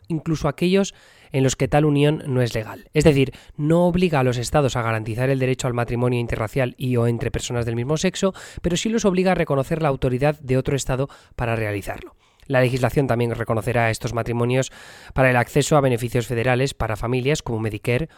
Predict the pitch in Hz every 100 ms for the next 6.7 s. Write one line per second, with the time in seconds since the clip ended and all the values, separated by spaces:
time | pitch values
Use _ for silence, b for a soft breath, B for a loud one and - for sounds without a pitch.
0 | b 123 107 104 101 101 98 98 165 -
1 | B B B B B 131 117 135 131 147
2 | 143 139 139 135 131 123 123 127 135 123
3 | 127 170 151 117 113 123 117 120 120 117
4 | 139 123 135 135 143 131 131 127 120 127
5 | 127 117 117 123 127 120 113 110 117 104
6 | 95 - - 113 107 107 98